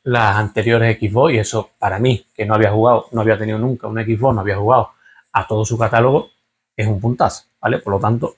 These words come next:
otro punto positivo, su retrocompatibilidad. Otra cosa que, que me ha encantado y que, que os lo enseñé en el vídeo de,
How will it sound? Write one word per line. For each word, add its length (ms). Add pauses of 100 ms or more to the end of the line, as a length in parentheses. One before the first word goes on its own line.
otro 480
punto 340
positivo, 640
su 380
retrocompatibilidad. 1040 (580)
Otra 260
cosa 320
que, 480
que 100
me 100
ha 20
encantado 640
y 80
que, 520
que 100
os 60
lo 100
enseñé 340
en 100
el 100
vídeo 360
de, 500